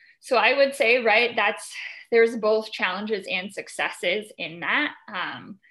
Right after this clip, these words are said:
I think what's been really positive is the number of school leaders who have, uh,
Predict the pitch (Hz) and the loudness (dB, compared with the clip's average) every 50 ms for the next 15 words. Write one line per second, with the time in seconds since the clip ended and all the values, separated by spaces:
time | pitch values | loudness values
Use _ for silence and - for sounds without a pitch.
0 | _ _ _ _ _ _ _ _ _ _ - - 180 185 - - 190 180 175 180 | _ _ _ _ _ _ _ _ _ _ -8 -6 -6 -6 -6 -4 -4 -4 -4 -6
1 | - - - _ _ _ _ _ _ _ _ _ _ _ _ _ _ - 208 190 | -12 -18 -20 _ _ _ _ _ _ _ _ _ _ _ _ _ _ -14 -6 -2
2 | 185 175 180 - - 214 202 190 185 180 180 180 180 175 175 170 170 - - _ | -2 -2 -2 -4 -8 -8 -8 -8 -8 -8 -6 -6 -6 -6 -8 -10 -10 -12 -14 _
3 | _ _ - - - - - 135 143 - - 226 220 233 254 277 262 175 185 196 | _ _ -20 -14 -8 -4 -4 -2 -2 -2 -2 0 2 2 2 2 0 -2 -4 -4
4 | - - 196 190 190 185 - - - 190 190 196 185 185 180 - - - 165 175 | -6 -10 -10 -8 -8 -10 -10 -10 -8 -6 -2 0 0 0 0 -4 -12 -14 -12 -12
5 | 180 180 190 202 202 220 220 233 254 240 - - - 220 190 220 - - 208 180 | -10 -8 -8 -4 -2 0 0 0 -2 -2 -6 -12 -12 -10 -10 -10 -8 -6 -4 -2
6 | 165 170 - - - - - - _ _ _ _ _ _ _ _ _ _ _ _ | -2 -2 -4 -6 -12 -16 -20 -20 _ _ _ _ _ _ _ _ _ _ _ _
7 | _ _ _ _ _ _ - - 185 160 165 175 | _ _ _ _ _ _ -6 -4 -4 -2 -2 -4